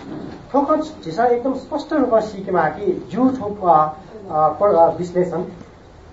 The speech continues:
नेपालले भिन्न राजनीतिक पा-, अ, सिद्धान्त यो आधारले चाहिँ प्रतिस्पर्धा जु खण्डु,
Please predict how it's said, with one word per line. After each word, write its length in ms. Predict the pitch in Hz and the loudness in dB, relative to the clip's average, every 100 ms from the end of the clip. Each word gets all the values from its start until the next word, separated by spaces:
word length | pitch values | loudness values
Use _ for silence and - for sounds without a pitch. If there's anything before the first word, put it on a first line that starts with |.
| - - | -20 -8
नेपालले 400 | 170 220 294 302 | 0 8 10 10
भिन्न 300 | 269 180 208 | 8 4 4
राजनीतिक 680 | 285 269 196 208 226 254 254 226 | 6 8 6 4 2 -6 0 4
पा-, 420 | 196 180 175 175 | 6 6 4 0
अ, 600 | 165 160 160 160 170 175 | -2 -2 0 -2 -6 -10
सिद्धान्त 420 | - 190 226 233 | -8 0 2 2
यो 140 | 226 202 | 2 2
आधारले 420 | 180 185 196 185 | 2 2 2 2
चाहिँ 200 | 190 185 | -2 -4
प्रतिस्पर्धा 500 | 175 - 185 185 180 | -8 -4 2 4 4
जु 220 | 170 175 | 2 -2
खण्डु, 300 | - 156 151 | -4 -6 -4